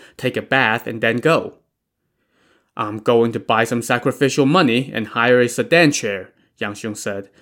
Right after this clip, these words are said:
"You go bathe, do your hair, and get dressed, and then wait for me. Tell the maid to come along too." Yang Xiong then left home,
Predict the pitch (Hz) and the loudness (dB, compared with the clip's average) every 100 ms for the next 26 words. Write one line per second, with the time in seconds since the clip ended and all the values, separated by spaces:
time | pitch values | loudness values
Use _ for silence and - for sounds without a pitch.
0 | _ - 156 156 156 151 147 104 107 _ | _ -2 2 6 6 6 2 2 -4 _
1 | _ 135 117 101 117 123 151 117 113 131 | _ -2 0 0 2 4 4 0 0 0
2 | 123 147 104 104 - _ - 113 113 139 | 2 2 0 -2 -12 _ -6 0 2 2
3 | 156 - 143 131 - 110 104 98 - _ | 0 0 2 2 -2 -6 -6 -12 -16 _
4 | _ - 214 165 113 127 110 107 - - | _ -2 0 2 2 2 2 -2 -8 -20
5 | - 113 104 110 107 101 151 107 95 _ | -14 -10 -4 -2 -2 -2 -2 -2 -4 _
6 | _ _ _ _ _ _ _ _ _ _ | _ _ _ _ _ _ _ _ _ _
7 | - 123 156 165 160 135 107 107 107 - | -4 0 2 2 2 2 -2 -2 -4 -2
8 | 127 139 196 | 0 2 0